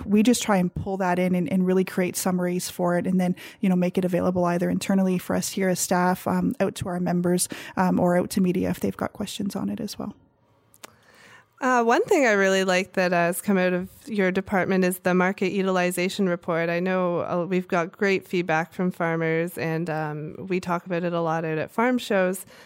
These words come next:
Speaker 2: Sort of how did that come together? And, um, I think it's a great resource that we have here, so.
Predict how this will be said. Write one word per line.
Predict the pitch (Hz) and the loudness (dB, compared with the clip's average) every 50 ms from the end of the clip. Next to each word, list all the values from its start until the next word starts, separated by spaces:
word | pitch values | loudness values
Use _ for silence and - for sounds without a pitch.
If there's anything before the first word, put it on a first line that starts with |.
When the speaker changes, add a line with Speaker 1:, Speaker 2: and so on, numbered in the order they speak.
| - - | -20 -8
Speaker 2:
Sort | - - 320 | -2 0 2
of | 320 330 | 4 4
how | 339 | 4
did | 339 349 269 | 4 2 4
that | 220 196 214 - | 2 2 2 0
come | - 233 214 220 | 0 -2 -2 -2
together? | - 226 214 202 185 190 196 180 180 180 185 185 185 | -2 -2 0 0 0 0 2 2 2 2 2 0 0
And, | 175 160 156 151 156 185 185 - _ _ _ _ _ - 302 - | -2 -2 -4 -4 -6 -8 -10 -12 _ _ _ _ _ -20 -16 -14
um, | 185 175 165 160 139 - - 202 - _ | -12 -12 -12 -12 -12 -14 -14 -16 -16 _
I | - - 185 | -8 -6 -2
think | - 196 190 | 0 0 0
it's | 190 185 - | 0 0 -2
a | 175 | -2
great | - 165 170 160 | -2 -2 -2 -2
resource | - 165 160 175 - - - 180 - | -4 -8 -10 -8 -8 -8 -8 -10 -10
that | - 160 - | -10 -10 -8
we | - 185 | -8 -8
have | 170 175 - - - | -8 -10 -10 -12 -14
here, | - - - - - | -14 -14 -14 -14 -16
so. | - - - - - - | -16 -18 -18 -18 -16 -18